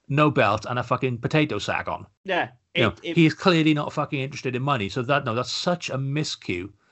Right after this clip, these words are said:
Speaker 1: And it just doesn't, again, it doesn't make any sense, because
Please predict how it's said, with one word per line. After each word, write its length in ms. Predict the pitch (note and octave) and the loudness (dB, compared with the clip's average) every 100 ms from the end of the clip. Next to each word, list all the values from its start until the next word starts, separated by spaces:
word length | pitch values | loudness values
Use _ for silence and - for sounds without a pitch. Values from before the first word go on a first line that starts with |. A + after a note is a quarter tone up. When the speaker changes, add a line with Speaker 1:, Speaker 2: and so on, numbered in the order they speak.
| _ _ _ _ - | _ _ _ _ 0
Speaker 1:
And 540 | C#3 C3+ C3 B2+ - - - | 2 2 -2 -6 -10 -14 -14
it 140 | D3+ | -12
just 180 | - E3 | -8 -6
doesn't, 280 | D#3+ D3 E3 | -4 -6 -2
again, 260 | C3+ E3 A#2+ | -2 -2 -4
it 60 | |
doesn't 140 | D3 D3 | -4 -4
make 140 | C3+ | -4
any 120 | C3+ | -4
sense, 260 | C3 D#3+ A#2 | -2 -2 -2
because 180 | C#3 | -4